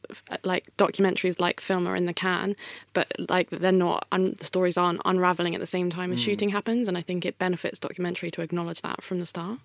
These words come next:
Speaker 2: Yeah, um, and the, the, really this film took a long time to make.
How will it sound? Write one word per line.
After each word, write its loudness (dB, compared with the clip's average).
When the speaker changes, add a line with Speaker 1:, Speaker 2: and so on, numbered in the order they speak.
Speaker 2:
Yeah, 2
um, 0
and 2
the, 4
the, 2
really 4
this 0
film 2
took -4
a -2
long 2
time -4
to -12
make. -8